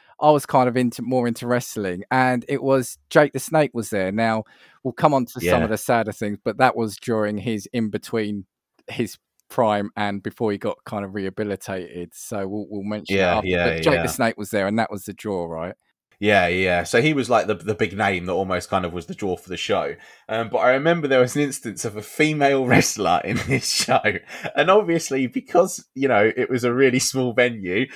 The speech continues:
Speaker 2: like, the fans got into it. And I remember you getting <laughs> quite into it. And I remember you, like, mouthing off to this female wrestler. <laughs> And she just gave it back to you.
Speaker 1: Hold
Speaker 2: Like,
Speaker 1: on,
Speaker 2: she
Speaker 1: hold on. Before,
Speaker 2: didn't move.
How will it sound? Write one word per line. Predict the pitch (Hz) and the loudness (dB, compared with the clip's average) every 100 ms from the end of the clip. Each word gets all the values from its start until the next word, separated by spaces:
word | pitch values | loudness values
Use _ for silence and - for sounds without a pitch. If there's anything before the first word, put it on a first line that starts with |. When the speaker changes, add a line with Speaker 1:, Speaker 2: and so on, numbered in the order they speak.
| - - | -4 2
Speaker 2:
like, | 123 | 2
the | 135 | 4
fans | - 110 113 - | 6 6 6 2
got | 139 226 | 2 2
into | 269 - 277 | 0 2 4
it. | 90 | 4
And | 98 | 2
I | |
remember | 139 190 220 151 | 2 4 2 0
you | 131 269 294 | 2 4 8
getting | - 127 117 | 8 8 4
<laughs> | |
quite | - 127 113 | 2 4 6
into | 127 - - 131 | 4 2 2 4
it. | 90 - - 240 - | 4 0 -6 -4 0
And | 160 | 2
I | 175 | 4
remember | 220 247 262 277 180 | 4 4 2 2 2
you, | 147 170 196 | 2 0 0
like, | 151 117 | 0 0
mouthing | 139 175 160 - 175 | 2 4 4 4 4
off | 180 - - - | 4 4 -6 -2
to | - | 2
this | 135 - - | 2 -2 -6
female | - 160 147 151 147 160 | -2 0 2 4 6 6
wrestler. | 147 156 - - - - | 6 4 0 -2 0 -2
<laughs> | - - | -2 2
And | 427 427 | 2 2
she | 453 440 | -4 2
just | 440 - | 2 4
gave | 311 311 | 4 4
it | 311 - | 2 2
back | 254 - - | 4 4 0
to | 139 | 2
you. | 120 | 6
Speaker 1:
Hold | 190 175 | 8 8
Speaker 2:
Like, | |
Speaker 1:
on, | 147 | 6
Speaker 2:
she | 135 | 8
Speaker 1:
hold | 160 156 | 8 8
on. | |
Before, | 131 147 - | 4 4 8
Speaker 2:
didn't | 190 180 | 8 8
move. | 180 | 8